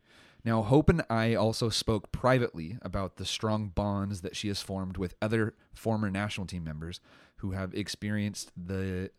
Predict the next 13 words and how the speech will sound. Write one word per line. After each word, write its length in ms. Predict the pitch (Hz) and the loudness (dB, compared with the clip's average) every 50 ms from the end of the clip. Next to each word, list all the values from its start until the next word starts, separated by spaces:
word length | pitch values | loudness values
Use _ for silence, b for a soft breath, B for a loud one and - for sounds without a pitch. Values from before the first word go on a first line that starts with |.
| _ | _
mental, 800 | - 87 92 101 110 117 117 113 113 - - 117 110 110 123 b b b b b b | -12 -10 -8 -4 0 0 0 0 0 -2 -2 -2 -2 -2 -4 b b b b b b
physical, 640 | - - - 117 110 98 110 - - 104 101 98 - - | -20 -4 -2 0 0 0 -2 -2 -2 -4 -4 -4 -6 -8
and 100 | 95 98 - - | -10 -10 -6 -6
economic 480 | 101 104 - 113 107 104 101 95 - - | -4 -4 -2 -2 -2 -2 -4 -6 -4 -4
impacts 560 | 113 113 110 101 - 92 87 87 - - - - _ _ _ _ _ | -4 -4 -2 -2 -2 -2 -4 -6 -10 -12 -14 -16 _ _ _ _ _
of 240 | - 95 92 92 90 92 | -8 -6 -6 -4 -4 -2
U 140 | 98 104 | -2 0
S 100 | 104 95 | 0 0
soccer's 360 | - 107 95 90 - 95 85 - | -2 -2 -4 -2 -4 -6 -6 -6
crippling 560 | - - - 123 117 - 113 110 107 104 95 | -8 -4 -2 -2 -2 -2 -4 -4 -4 -4 -6
policies 540 | - - - 107 98 98 95 - 101 92 98 | -6 -4 -2 -2 0 0 -2 -2 -4 -4 -4
and 100 | 92 - | -6 -6
procedures. 640 | 92 82 - - 85 80 - - - - - - | -6 -6 -6 -6 -6 -8 -8 -12 -14 -16 -18 -20